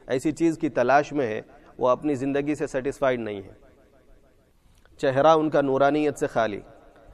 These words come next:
اللہ نے بلا کا حسین بنایا ہوا ہے، لیکن ان کے چہرے پہ نورانیت کی ایک کرن موجود نہیں۔ جو بے نمازی ہوتا ہے، اللہ تعالیٰ اس کی دوسری نیکیوں کو بھی بے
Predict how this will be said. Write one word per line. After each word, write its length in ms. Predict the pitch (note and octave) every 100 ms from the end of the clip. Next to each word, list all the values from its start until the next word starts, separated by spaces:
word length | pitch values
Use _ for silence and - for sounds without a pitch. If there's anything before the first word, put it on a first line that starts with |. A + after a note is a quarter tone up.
| -
اللہ 280 | - B2+ C#3
نے 100 | C#3
بلا 300 | A#2 B2+ C#3
کا 140 | D3+ -
حسین 280 | B2+ E3 D#3
بنایا 340 | C#3+ C3+ C3+ C#3
ہوا 260 | B2+ A#2+
ہے، 120 | A#2 C#3+ - - -
لیکن 320 | - A#2+ C#3+ D#3 - -
ان 140 | A#2+
کے 140 | C3+
چہرے 320 | B2 C#3 C#3+ D3+
پہ 120 | D#3
نورانیت 580 | C#3 B2+ C3+ C#3+ D3+ C#3+
کی 120 | C#3+
ایک 240 | D#3 D#3
کرن 240 | D#3 C#3+ C3
موجود 340 | B2 A2 G2+
نہیں۔ 440 | F#2 - - - - - - _ _ - - - _ _ _ -
جو 140 | B2 C3
بے 160 | C3+
نمازی 400 | D#3 D#3 D#3+ D#3+
ہوتا 320 | D3+ B2 C3 B2+
ہے، 60 |
اللہ 140 | C#3 C3
تعالیٰ 300 | C#3+ D3 D#3
اس 160 | C#3 -
کی 220 | D#3+ F3+ - - -
دوسری 580 | A2+ C#3+ D#3 D#3 D#3+ D#3+
نیکیوں 560 | C3 C#3+ D3+ D3+ D#3+
کو 200 | - C3+
بھی 240 | B2 D3 D3
بے 180 | C3